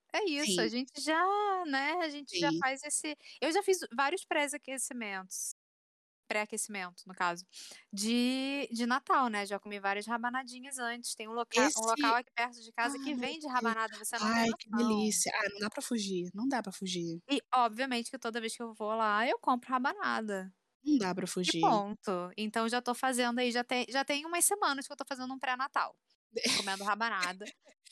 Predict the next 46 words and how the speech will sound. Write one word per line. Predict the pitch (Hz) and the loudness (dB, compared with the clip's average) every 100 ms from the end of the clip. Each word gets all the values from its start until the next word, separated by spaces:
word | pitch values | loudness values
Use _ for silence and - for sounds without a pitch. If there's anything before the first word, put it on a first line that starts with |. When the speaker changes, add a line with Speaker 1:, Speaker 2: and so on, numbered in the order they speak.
| - | -8
Speaker 2:
E | 262 277 | 2 4
Speaker 1:
Mas | 247 | 4
eu | |
Speaker 2:
errada | 220 226 | 2 2
Speaker 1:
vou | 262 | 0
Speaker 2:
não | |
Speaker 1:
falar | 262 247 240 | -2 -4 -4
Speaker 2:
está, | 240 180 | -6 -10
Speaker 1:
que | 247 | -12
Speaker 2:
na | 180 | -12
verdade. | 180 262 185 175 247 | -16 -12 -8 -6 -4
Speaker 1:
não | 247 | -2
Speaker 2:
Esperar | 254 233 220 220 247 | 0 0 2 4 2
Speaker 1:
estou. | 269 233 | 0 -6
Speaker 2:
dia | |
vinte | 220 - - | -8 -16 -20
e | _ | _
quatro, | 196 196 214 196 | -8 -6 -8 -12
dia | 196 | -12
vinte | 196 | -10
e | - | -8
cinco, | 220 214 - | -8 -10 -6
por | - - _ | -6 -6 _
quê, | - 180 175 _ | -10 -10 -10 _
na | 196 | -10
verdade? | 175 175 185 165 151 - - _ _ - | -8 -2 0 0 -2 -4 -8 _ _ 0
Por | 403 - | 0 -2
quê? | - 185 | 0 2
Speaker 1:
A | 254 | 2
gente | 254 - | 0 -4
não | 294 | -2
precisa | 277 269 262 | -2 0 -2
esperar | - 262 247 | 0 2 4
nada | 240 240 | 2 2
nessa | 247 240 262 | 4 2 2
vida, | 233 220 | 0 0
gente. | 202 180 185 | -2 -4 -4
Se | 214 | -2
tá | - | 0
com | - | 0
Speaker 2:
Não | 220 | 0
Speaker 1:
vontade, | 196 185 202 233 | 4 6 6 4
a | |
gente | 170 180 - | 4 2 2
Speaker 2:
mesmo. | 349 220 | 4 4
Speaker 1:
come. | 196 | 2